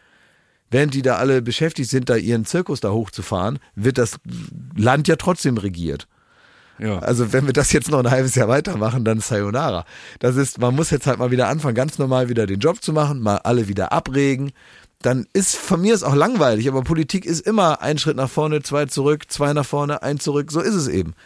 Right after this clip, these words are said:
Speaker 1: Und Demokratie heißt Kompromisse und miteinander reden und miteinander streiten und irgendwann was finden, was gut ist und das entwickelt sich dann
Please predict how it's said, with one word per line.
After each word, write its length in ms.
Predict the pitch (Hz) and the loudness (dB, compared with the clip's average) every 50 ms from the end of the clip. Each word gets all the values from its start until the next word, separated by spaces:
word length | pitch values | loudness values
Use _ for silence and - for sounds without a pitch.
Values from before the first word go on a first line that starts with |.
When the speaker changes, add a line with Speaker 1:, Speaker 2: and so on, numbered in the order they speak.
| - - - - - - - _ _ | -20 -20 -20 -20 -20 -20 -20 _ _
Speaker 1:
Und 140 | - 135 120 | -6 0 2
Demokratie 540 | 165 170 170 151 - 160 147 - 190 175 165 | 2 2 2 2 2 2 2 2 2 4 4
heißt 260 | 160 160 156 - - | 4 4 2 0 0
Kompromisse 720 | - 160 156 151 139 147 160 165 147 160 156 147 147 - | -2 -2 0 0 0 0 0 0 2 4 4 4 4 4
und 380 | - 135 147 147 135 - - - | 2 0 0 0 -2 -6 -6 -4
miteinander 520 | 143 151 143 151 147 143 143 147 147 131 | -4 -2 -2 0 0 0 2 2 2 2
reden 240 | 143 151 156 147 139 | 2 2 2 0 0
und 80 | 139 | -2
miteinander 420 | 139 139 139 143 143 143 143 139 127 | -2 -4 -4 -4 -4 -2 -2 -2 -2
streiten 400 | - - 139 135 143 147 151 139 | -2 -2 0 0 0 0 0 -2
und 100 | 135 123 | -2 0
irgendwann 360 | - 143 151 147 143 139 135 131 | 0 0 0 0 0 0 0 0
was 100 | 127 - | -2 0
finden, 320 | - 165 151 139 123 120 | 0 -2 -2 -2 -2 -4
was 140 | 123 117 - | -4 -4 -2
gut 220 | - 156 170 160 - | -2 -2 -2 0 0
ist 200 | 139 135 120 - | 0 0 -2 -4
und 160 | - 117 127 | -6 -4 -2
das 200 | 135 135 127 - | -2 -2 -4 -6
entwickelt 580 | - - - - 135 131 156 165 - 156 135 - | -10 -10 -8 -6 -4 -2 -2 -2 -2 -4 -4 -2
sich 180 | 143 131 - | -4 -6 -2
dann 260 | - 143 135 135 123 | -2 -2 0 0 -2